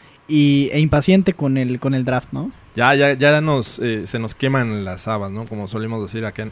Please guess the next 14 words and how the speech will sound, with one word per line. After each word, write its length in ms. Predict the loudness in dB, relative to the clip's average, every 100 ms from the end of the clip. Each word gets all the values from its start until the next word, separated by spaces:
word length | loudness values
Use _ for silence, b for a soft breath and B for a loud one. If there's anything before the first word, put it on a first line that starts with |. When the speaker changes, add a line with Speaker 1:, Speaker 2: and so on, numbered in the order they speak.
| -10
Speaker 2:
en 160 | -8
México, 460 | -8 -8 -8 -4 -6 B B B B
eh, 80 | -12
que, 360 | -2 0 0 -2
eh, 520 | -2 -2 -2 -4 -6 -12 B B B B B -6
pues 140 | 2
la, 180 | 2 2
la 140 | 4 4
verdad 160 | 4
es 80 | 0
que 220 | 2 2
es 160 | 2 0
un 100 | 2
tema 400 | 2 2 2